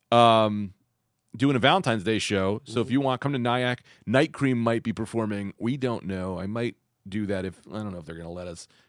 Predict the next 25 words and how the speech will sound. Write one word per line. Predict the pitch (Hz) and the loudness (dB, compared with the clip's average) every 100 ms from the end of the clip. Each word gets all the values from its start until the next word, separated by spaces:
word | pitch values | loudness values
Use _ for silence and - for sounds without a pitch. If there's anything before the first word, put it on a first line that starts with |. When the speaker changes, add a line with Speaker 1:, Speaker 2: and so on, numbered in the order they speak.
| _ | _
Speaker 1:
'cause | 143 - - | -8 -6 -8
I | - | -6
didn't | 190 | -4
Speaker 2:
<laughs> | |
Nope. | 170 | -2
Speaker 1:
tell | 101 98 | -2 -2
them. | 95 92 - - _ - - | -4 -10 -16 -20 _ -20 -18
What? | - 104 98 - - _ _ - | 0 0 0 -6 -20 _ _ -12
Speaker 2:
<laughs> | - - - - - - | -12 -12 -20 -14 -12 -4
Speaker 1:
Yeah, | 110 117 | -2 2
you | |
know, | 175 143 | 2 2
tell | 226 285 | 0 -2
me, | - | -4
correct | 190 143 | -2 0
Speaker 2:
I | |
Speaker 1:
me. | 185 | 0
Speaker 2:
know | |
who | 185 208 | 4 2
tell, | 175 175 180 | 2 0 0
lets | 160 160 190 147 - | 0 0 0 -2 -4
you | 190 185 160 - _ _ _ _ _ _ | -2 -2 -2 -8 _ _ _ _ _ _
perform | 127 190 - 190 214 | -2 0 2 4 4
something. | 170 151 127 - - | 2 -2 -4 -10 -10
<laughs> | 139 | -14